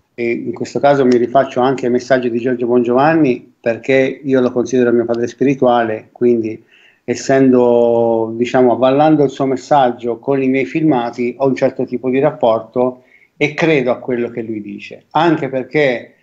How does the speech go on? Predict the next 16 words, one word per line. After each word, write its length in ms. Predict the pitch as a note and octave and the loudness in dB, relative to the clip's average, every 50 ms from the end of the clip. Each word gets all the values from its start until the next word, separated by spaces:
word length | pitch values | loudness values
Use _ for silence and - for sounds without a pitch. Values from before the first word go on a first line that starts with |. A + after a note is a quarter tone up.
| _ _ _ _ | _ _ _ _
ho 100 | - B2+ | -4 -2
avuto 280 | C3+ C#3+ C#3 D3 D3+ | -2 -2 -2 -2 0
modo 260 | D3 D3+ D3+ D3+ C#3+ C3+ | 0 2 2 2 2 0
di 80 | C#3 | -2
appurare 640 | C3+ B2+ - - D#3 D3+ C#3+ C3+ C3+ C3+ B2+ B2 A#2 | -2 -4 -4 -6 -2 0 2 2 2 2 0 -2 -4
che 160 | - C3 B2+ | -4 -4 -4
gli 160 | B2 B2 B2+ | -4 -4 -6
stessi 460 | A#2+ - - D#3 D3+ D3 - - D#3 D3+ | -8 -4 -4 -4 -4 -4 -6 -2 0 2
esseri 800 | C#3+ C3+ C3+ - - - C3+ B2+ A#2+ A#2+ A#2 A2+ A2+ - _ _ | 2 2 0 -4 -6 -6 -4 -4 -2 -2 -4 -6 -8 -12 _ _
che, 800 | - D3 C#3+ C3+ B2 B2 B2+ C3 B2+ B2 A#2+ A#2+ A#2 A#2 A#2 A#2 | -4 -2 0 0 -2 -2 -6 -8 -6 -4 -4 -2 -2 -2 -2 -4
eh, 40 | A2+ | -2
visitano 480 | A#2+ D3+ B2+ B2+ B2+ D3 C#3+ D3+ E3 | -2 -4 -4 -4 -2 -2 0 0 2
lui 220 | D#3 C#3 C#3+ C#3+ C3 | 0 0 0 0 0
visitano 380 | B2+ B2+ A#2+ B2 A2+ B2 B2 | -2 -6 -8 -6 -6 -4 -2
anche 240 | A#2 A#2+ A#2 - C3 | -2 -4 -2 -2 0
me, 340 | D3 D#3 B2+ G2+ - - _ | 0 0 0 -2 -6 -12 _